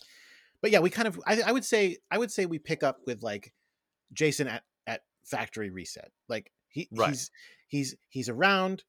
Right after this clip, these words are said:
Speaker 1: he's on Crystal Lake, he likes to kill people,
Speaker 2: And he
Speaker 1: probably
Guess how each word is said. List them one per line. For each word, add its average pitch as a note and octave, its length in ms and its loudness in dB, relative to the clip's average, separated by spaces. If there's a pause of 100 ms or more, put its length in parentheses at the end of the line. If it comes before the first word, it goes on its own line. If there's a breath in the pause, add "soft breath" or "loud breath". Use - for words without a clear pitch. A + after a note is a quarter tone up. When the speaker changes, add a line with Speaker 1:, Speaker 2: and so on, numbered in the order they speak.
(200)
Speaker 1:
he's G3 180 -12
on D#3 140 -2
Crystal D#3+ 280 -2
Lake, B2+ 320 0 (140)
he G#2 160 -12
likes G#2+ 340 -6
to B2 100 -8
kill A2+ 200 -6
people, G2+ 560 -6 (1040)
Speaker 2:
And - 60 -20
he - 60 -20
Speaker 1:
probably D3+ 420 0